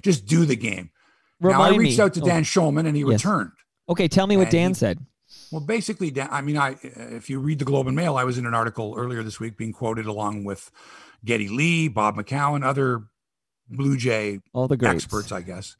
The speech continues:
Speaker 2: Yes.
Speaker 1: on what it's like to listen to a simulcast and how the radio broadcast is so much different and should be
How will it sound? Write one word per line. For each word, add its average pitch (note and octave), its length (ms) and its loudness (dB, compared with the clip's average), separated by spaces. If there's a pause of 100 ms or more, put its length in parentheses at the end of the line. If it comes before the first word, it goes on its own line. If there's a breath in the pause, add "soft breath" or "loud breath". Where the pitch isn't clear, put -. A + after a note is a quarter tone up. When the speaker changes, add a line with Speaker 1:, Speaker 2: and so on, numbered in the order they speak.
Speaker 2:
Yes. A#2+ 140 -12 (460 soft breath)
Speaker 1:
on A#2 520 -6 (600)
what B2 140 0
it's - 120 -8
like B2 160 -2
to A2+ 60 -8
listen A2+ 260 -4
to A#2 140 -2
a A#2 40 -2
simulcast G#2+ 840 -4 (240)
and G#2+ 320 -10
how A2 380 -2
the A2 120 -4
radio A#2+ 360 0
broadcast G2+ 600 -4
is G#2 300 -12 (180)
so - 300 -6
much A2+ 220 -4
different A2 340 -8
and A2 160 -8
should C3 300 -2
be A#2+ 340 -2